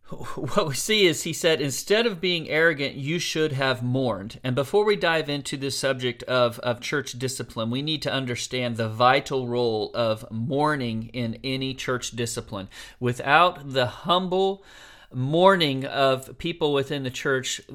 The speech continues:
they will never approach church discipline in the proper way. Um, there has to be sorrow, um, for the person who is in sin and a genuine concern about them. So now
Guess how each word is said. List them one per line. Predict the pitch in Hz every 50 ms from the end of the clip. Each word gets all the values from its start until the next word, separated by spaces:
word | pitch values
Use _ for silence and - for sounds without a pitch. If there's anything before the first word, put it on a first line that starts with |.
| 135 - _ -
they | 139 120 117 120 147 156 160 165 175 170
will | 151 139 139 139 131 127 127
never | 123 123 127 131 143 147 156 151 143 135 127 -
approach | 120 120 117 - - 139 131 123 113 113 - - -
church | - - 147 139 131 131 - - 120 120
discipline | 117 127 127 127 - 113 113 - 120 110 104 104 104 - - - - - -
in | - 117 113
the | 113 110
proper | 113 - 120 110 110 107 107 104 104 104
way. | 101 101 95 73 - - - - - - -
Um, | 117 110 110 110 110 110
there | 127 120 117
has | - - - 151 156 151 151 - -
to | - 135 117
be | 127 120 113
sorrow, | - - - 139 131 127 127 120 113 107 104 101 101 - - - - - _ -
um, | 113 110 110 113
for | 113 - - 151 143 147
the | 139 131
person | - - 139 131 127 - - 123 117 117 117
who | 113 - 135 127 123 123 - -
is | 120 120 117 113 113 110 110 - - - -
in | 123 123 123 120 120 117 117 110 -
sin | - - - - - 120 110 104 98 95 98 - - - - - _ -
and | 120 117 113 113 110 110 110 110 -
a | 113 113 113
genuine | 113 - - - 135 147 151 143 131 123 120 113 113
concern | 113 - 120 113 110 - - 127 120 110 98 98 95 98 -
about | 101 101 98 107 104 104 104 - -
them. | - 73 65 65 - _ _ - -
So | - - 151
now | 156 185 196 170 139 -